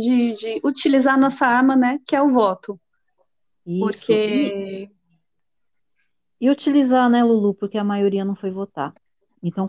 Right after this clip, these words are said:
Speaker 1: É
Speaker 2: quando você
Speaker 1: verdade.
Speaker 2: não vai, você aceita o que vier, né?
Speaker 1: Você
Speaker 2: Você não
Speaker 1: aceita o que
Speaker 2: tem
Speaker 1: vier, é verdade.
Speaker 2: É,
Speaker 1: É
Speaker 2: não toma
Speaker 1: verdade.
Speaker 2: sua posição, então é culpado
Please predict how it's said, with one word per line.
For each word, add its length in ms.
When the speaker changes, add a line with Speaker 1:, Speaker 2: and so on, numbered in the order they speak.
Speaker 1:
É 100
Speaker 2:
quando 60
você 280
Speaker 1:
verdade. 180
Speaker 2:
não 160
vai, 480
você 240
aceita 380
o 40
que 140
vier, 400
né? 220
Speaker 1:
Você 260
Speaker 2:
Você 220
não 60
Speaker 1:
aceita 100
o 20
que 140
Speaker 2:
tem 0
Speaker 1:
vier, 280
é 40
verdade. 480
Speaker 2:
É, 80
Speaker 1:
É 40
Speaker 2:
não 100
toma 260
Speaker 1:
verdade. 20
Speaker 2:
sua 180
posição, 960
então 540
é 280
culpado 480